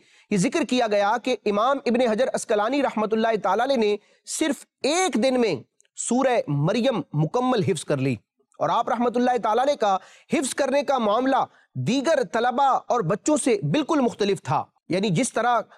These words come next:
بچے قرآن مجید کو حفظ کرتے ہیں، علم کی باتوں کو یاد کرتے ہیں، تو اس کی بار بار تکرار کرتے ہیں۔ بار بار تکرار کرنے، بار بار ان آیات کو، ان باتوں کو دہرانے کے نتیجے میں وہ چیز میمورائز ہوتی ہے، ذہن میں محفوظ ہوتی ہے۔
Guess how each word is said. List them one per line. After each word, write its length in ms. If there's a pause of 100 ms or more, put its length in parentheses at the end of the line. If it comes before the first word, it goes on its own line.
(280)
بچے 380
قرآن 260
مجید 360
کو 100
حفظ 260
کرتے 300
ہیں، 200 (120)
علم 180
کی 140
باتوں 320
کو 260
یاد 360
کرتے 260
ہیں، 120 (240)
تو 160
اس 160
کی 180 (180)
بار 320
بار 240
تکرار 360
کرتے 280
ہیں۔ 120 (180)
بار 300
بار 280
تکرار 400
کرنے، 320 (320)
بار 320
بار 220 (100)
ان 160 (100)
آیات 440
کو، 240
ان 180
باتوں 300
کو 140
دہرانے 500
کے 120
نتیجے 420
میں 160 (140)
وہ 200
چیز 400 (360)
میمورائز 520
ہوتی 320
ہے، 140 (360)
ذہن 400
میں 80
محفوظ 380
ہوتی 280
ہے۔ 120